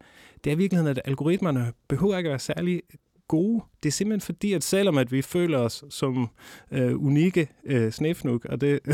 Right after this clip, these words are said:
<laughs> det gælder også mig, jamen, så, så det, det, jeg gør, altså, jeg oplever enormt tit, at jeg har fået en eller anden interesse, hvor jeg tænker, "Ej, hvor er jeg speciel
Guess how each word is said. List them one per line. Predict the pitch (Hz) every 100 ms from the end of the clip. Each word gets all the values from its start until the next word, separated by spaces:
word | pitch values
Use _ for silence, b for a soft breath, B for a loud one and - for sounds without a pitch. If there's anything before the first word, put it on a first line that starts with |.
| -
<laughs> | 156 156
det | 151
gælder | 151 151
også | 139 139
mig, | 135 151 - B B B -
jamen, | 147 160 147 -
så, | - 156 160
så | - 165
det, | - 170 156 -
det, | 180
jeg | 180
gør, | - 143
altså, | 139 147 135 - - - 143
jeg | 170 165 -
oplever | 170 175 151 127 113
enormt | 156 175 190 -
tit, | 175 175
at | - 135
jeg | 131
har |
fået | 131 160 165
en | 160
eller | 143
anden | 139
interesse, | 127 135 123 147
hvor | 135
jeg | 117
tænker, | - 131 127
"Ej, | 135 160
hvor | 147
er |
jeg | 135 139
speciel | - 135 - 147